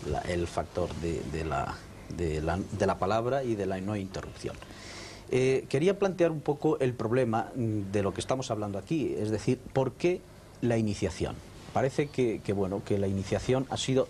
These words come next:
transmitida, el viaje iniciático forma parte de ese, de ese, de todo ese mundo, ha sido transmitida, pues, por toda una serie de civilizaciones amantes de la aventura. Y en realidad, pues, a mí me gustaría plantear un poco el por qué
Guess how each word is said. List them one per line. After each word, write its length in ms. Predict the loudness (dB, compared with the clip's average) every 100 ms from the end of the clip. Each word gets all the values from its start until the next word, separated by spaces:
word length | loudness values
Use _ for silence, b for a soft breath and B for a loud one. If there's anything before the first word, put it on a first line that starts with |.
| 0
transmitida, 840 | -2 -2 -4 -4 0 2 2 0 B B B B B 0
el 120 | 4
viaje 260 | 4 4
iniciático 680 | 0 2 2 2 0 2 0 0
forma 360 | -2 2 2
parte 380 | 2 0 0 0
de 240 | 2 2
ese, 300 | 2 2 0
de 140 | 2 2
ese, 180 | 2 0
de 200 | 2 2
todo 200 | 2 2
ese 140 | 2
mundo, 320 | 2 4 0 B B B
ha 100 | -2
sido 260 | 2 2 2
transmitida, 560 | 2 2 0 2 2
pues, 280 | 2 2 2
por 200 | 0 -2
toda 180 | 4 4
una 220 | 6 4
serie 320 | 2 2 2
de 180 | 2 0
civilizaciones 880 | 2 2 2 2 0 2 2 4 0 -6 -18 -18 -18 -18 -18 -6 0
amantes 440 | 4 4 2 2
de 80 | 2
la 60 |
aventura. 440 | 2 0 2 2 0 -6 B B B B B B B B 4
Y 100 | 4
en 80 | 6
realidad, 400 | 2 4 2 4
pues, 240 | 0 2 0
a 60 |
mí 140 | 2 4
me 80 |
gustaría 460 | 4 4 4 4 2
plantear 360 | 2 2 2 2
un 80 |
poco 460 | 2 2 4 2 2
el 140 | 2 0
por 220 | 2 0
qué 280 | 2 2